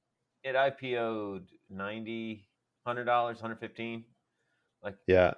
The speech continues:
Speaker 2: yeah.
Speaker 1: like, it's, it's been as high as hundred eighty-three ninety. So
Speaker 2: We've
Speaker 1: it,
Speaker 2: got
Speaker 1: it's coming off of some lows, some ten dollar lows. I mean, that's, that's a wild swing from twenty twenty-one.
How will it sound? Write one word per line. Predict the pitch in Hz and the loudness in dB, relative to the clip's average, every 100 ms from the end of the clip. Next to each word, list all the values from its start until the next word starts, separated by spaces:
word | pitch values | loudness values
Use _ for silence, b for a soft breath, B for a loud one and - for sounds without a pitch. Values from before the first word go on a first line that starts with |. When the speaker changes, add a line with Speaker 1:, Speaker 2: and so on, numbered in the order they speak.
| _ _ | _ _
Speaker 2:
yeah. | - 87 | 2 2
Speaker 1:
like, | - | 2
it's, | 131 - 135 | -6 -10 -10
it's | 143 - | -10 -4
been | 165 147 | -2 -2
as | 120 113 | -4 2
high | 113 113 104 | 4 4 2
as | 98 - _ _ _ _ _ | -2 -14 _ _ _ _ _
hundred | 123 110 107 | -8 -8 -6
eighty-three | 101 98 98 - 95 90 82 _ _ _ - | -8 -8 -10 -10 -10 -10 -14 _ _ _ -12
ninety. | 98 92 87 80 _ _ _ _ _ _ _ _ | -10 -10 -12 -16 _ _ _ _ _ _ _ _
So | - 107 98 95 98 | -4 0 0 -2 -6
Speaker 2:
We've | 117 | -8
Speaker 1:
it, | 107 - | -8 0
Speaker 2:
got | 123 120 120 120 | 2 4 4 2
Speaker 1:
it's | 135 - | -4 -4
coming | 165 135 123 | -2 0 0
off | 117 107 | -2 -4
of | 98 | -12
some | - 90 | -10 -12
lows, | 90 104 110 104 101 95 92 87 - - _ _ _ | -4 2 4 4 0 -4 -6 -10 -14 -20 _ _ _
some | - 95 | -20 -20
ten | - 123 110 | -8 -4 2
dollar | 104 95 90 | 2 2 0
lows. | 95 92 85 82 - _ | -2 -4 -6 -12 -20 _
I | 80 | -20
mean, | 95 95 98 | -14 -12 -10
that's, | 110 | -8
that's | - - 113 | -6 -4 -4
a | |
wild | 101 107 101 92 | 0 4 4 2
swing | - 110 104 92 85 _ _ _ _ _ _ | -12 -8 -8 -8 -14 _ _ _ _ _ _
from | 95 | -20
twenty | - 98 90 | -12 -10 -10
twenty-one. | 95 90 90 90 87 | -10 -10 -8 -8 -10